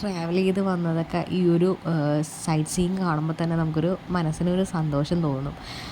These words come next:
പിന്നെ അത്യാവശ്യം നല്ല ചൂടുള്ളത് കൊണ്ട് തന്നെ, ആ, നമുക്ക് ആ ഒരു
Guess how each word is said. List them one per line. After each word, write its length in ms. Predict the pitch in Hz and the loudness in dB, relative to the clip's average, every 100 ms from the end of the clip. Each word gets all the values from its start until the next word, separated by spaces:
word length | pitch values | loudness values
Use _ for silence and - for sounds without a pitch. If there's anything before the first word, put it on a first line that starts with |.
| - - | -12 -2
പിന്നെ 320 | 202 190 214 | 0 2 0
അത്യാവശ്യം 560 | - 202 170 170 - 220 | -2 0 0 0 0 2
നല്ല 340 | 208 220 269 | 4 6 6
ചൂടുള്ളത് 580 | - 196 180 196 180 175 | 4 2 2 4 2 4
കൊണ്ട് 260 | 170 165 175 190 | 2 2 2 2
തന്നെ, 320 | 165 156 240 - | 2 2 0 -4
ആ, 260 | 160 156 156 | -2 0 0
നമുക്ക് 380 | 165 165 160 190 | 0 0 0 -4
ആ 180 | 190 165 | -2 0
ഒരു 320 | 165 190 | 0 0